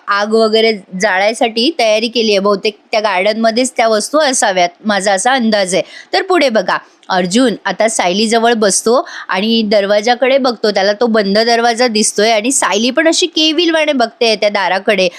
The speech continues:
आता आपल्याला आत जाता येणार नाही या गोष्टीचं दुःख तर आहेच. अर्जुन म्हणतो,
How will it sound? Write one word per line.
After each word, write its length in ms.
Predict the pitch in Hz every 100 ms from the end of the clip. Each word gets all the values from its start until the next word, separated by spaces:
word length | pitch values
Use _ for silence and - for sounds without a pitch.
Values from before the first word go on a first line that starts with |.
| -
आता 220 | - 185
आपल्याला 400 | 220 190 202 196 233 -
आत 180 | 202 302 262
जाता 280 | 262 233
येणार 340 | 254 220 208 208
नाही 180 | 214 220
या 120 | 208
गोष्टीचं 540 | 220 247 - 226 247
दुःख 260 | 214 196 220
तर 200 | 208 269
आहेच. 460 | 196 196 247 180 - - -
अर्जुन 400 | - 175 175 196
म्हणतो, 480 | 226 254 208 226 285